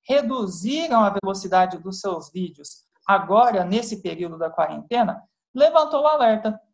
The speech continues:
Será que a internet tá ficando sobrecarregada? Existe o risco das pessoas ficarem sem internet nesse período? É sobre esse assunto que eu vou conversar com o professor Paulo Lício.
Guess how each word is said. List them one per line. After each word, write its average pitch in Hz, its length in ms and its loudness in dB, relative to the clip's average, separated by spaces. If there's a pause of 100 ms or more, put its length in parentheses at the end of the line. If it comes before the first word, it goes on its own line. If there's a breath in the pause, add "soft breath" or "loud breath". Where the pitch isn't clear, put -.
(140)
Será 302 460 2
que 311 120 -4
a 247 40 2
internet 220 640 0
tá 254 140 6
ficando 214 360 -2
sobrecarregada? 175 960 0 (320)
Existe 220 580 -2
o 185 40 -2
risco 208 360 -6
das 190 200 -2
pessoas - 360 -8
ficarem 226 500 0
sem 214 200 -2
internet 190 540 -6
nesse 202 300 -6
período? 202 400 -8 (400)
É 208 40 -10
sobre 294 220 -2
esse 339 120 -4
assunto 294 360 -4
que - 80 -6
eu 262 60 -2
vou 285 120 0
conversar 262 460 0
com 339 120 -2
o 330 80 0
professor 269 440 -4
Paulo 285 280 2
Lício. 254 380 -6